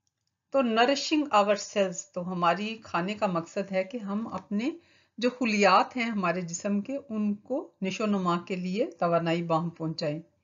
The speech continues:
आमतौर पे बैलेंस डाइट क्या है? बैलेंस डाइट जो है वो, वो मुतवाजन गज़ा को कहते हैं और इसमें हमारे जहन में आता है कि हमारी गज़ा में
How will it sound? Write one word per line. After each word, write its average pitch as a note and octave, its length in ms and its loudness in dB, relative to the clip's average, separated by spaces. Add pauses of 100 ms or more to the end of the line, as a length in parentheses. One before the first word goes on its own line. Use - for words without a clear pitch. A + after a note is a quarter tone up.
(1400)
आमतौर F4+ 500 8 (100)
पे F#4 260 -2 (460)
बैलेंस G3+ 580 0
डाइट G3+ 260 2
क्या G3+ 280 0
है? E3 440 -6
बैलेंस E3+ 560 -4
डाइट F#3+ 280 -2
जो A3 220 -8
है B3 240 -2 (400)
वो, B3 120 -6
वो G#3+ 460 -8
मुतवाजन G#3+ 640 2
गज़ा C4+ 300 0
को B3+ 160 -10
कहते A#3+ 380 -8
हैं D#4 120 -8 (600)
और B3+ 480 4 (200)
इसमें A#3 440 -8 (140)
हमारे F3+ 480 0
जहन G3 280 -6
में F#3+ 160 -8
आता F3+ 240 -4
है F#3 60 0
कि F#3 120 -8
हमारी F3+ 320 -4
गज़ा E3+ 360 0
में F#3 280 -8